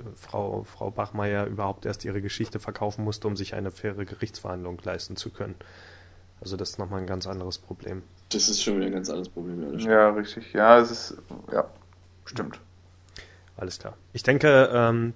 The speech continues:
Speaker 1: damit haben wir vorerst alles zu diesem Fall gesagt, aber uns interessiert natürlich auch, was ihr dazu zu sagen habt. Wie gesagt, ihr habt ja auch für den, äh, Marianne Bachmeier-Fall zusammen mit uns, äh, abgestimmt und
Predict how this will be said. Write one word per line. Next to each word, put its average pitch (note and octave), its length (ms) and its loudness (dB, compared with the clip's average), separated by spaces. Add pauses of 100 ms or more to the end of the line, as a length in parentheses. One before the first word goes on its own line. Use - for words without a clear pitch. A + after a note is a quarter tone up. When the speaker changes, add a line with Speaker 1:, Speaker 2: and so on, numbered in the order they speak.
Speaker 1:
damit G#2+ 340 2
haben G#2+ 140 -2
wir G#2 80 0
vorerst G#2 320 -4
alles G2+ 240 -8
zu - 100 -10
diesem G2 240 -6
Fall F#2+ 200 -6
gesagt, G2+ 360 -4
aber A2+ 240 4
uns A2+ 160 -2
interessiert G#2+ 480 -6
natürlich G2+ 380 -8
auch, G#2 200 -6
was A2+ 160 -6
ihr B2+ 120 -4
dazu G#2 260 -6
zu - 140 -10
sagen F#2+ 260 -6
habt. - 220 -4 (320)
Wie A2 80 -4
gesagt, A2+ 360 2
ihr G#2 120 0
habt G2+ 140 -6
ja G2 80 0
auch G2 100 -2
für - 160 -10
den, G2 300 -4
äh, G2 340 -2 (340)
Marianne G2+ 380 0
Bachmeier-Fall G#2 760 -2
zusammen A#2+ 360 0
mit C#3 120 -2
uns, F3+ 360 2
äh, B2 100 -4
abgestimmt B2 760 0
und G#2+ 180 -2